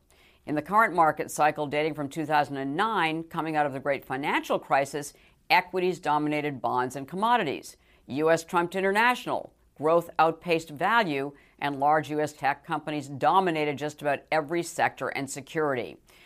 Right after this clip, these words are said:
As in previous bull market periods, money flows to the best performers and flees the laggards. This record-setting U S bull market has also accentuated the attraction of index investing, as mutual funds and E T Fs,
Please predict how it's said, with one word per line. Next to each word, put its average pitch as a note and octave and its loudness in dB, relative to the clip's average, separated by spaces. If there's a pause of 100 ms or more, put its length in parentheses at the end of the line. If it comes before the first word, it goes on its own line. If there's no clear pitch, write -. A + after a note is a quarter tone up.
(200)
As D#3+ 2
in D#3+ 0
previous D#4+ 0
bull E3 0
market C#3+ 0
periods, D3 -4
money F#3 -2
flows F3+ 4
to G3 -8
the E3+ -2
best C3+ -2
performers E3+ -2
and E3 -4
flees D3 -4
the D#3 -4
laggards. A#2+ 0 (500)
This D#3+ -2
record-setting D#3 2
U D3+ 2
S D3 0
bull C#3+ -2
market D#3+ 2
has C3+ -6 (120)
also G3+ 2
accentuated D3 -4
the D#3 -4
attraction D3 -4
of E3 -6 (120)
index C4 0
investing, B2+ 0 (300)
as C3 -4
mutual E3+ 0
funds F3+ -2
and F#3+ -8
E F3+ -4
T A#3+ -2
Fs, F3+ 2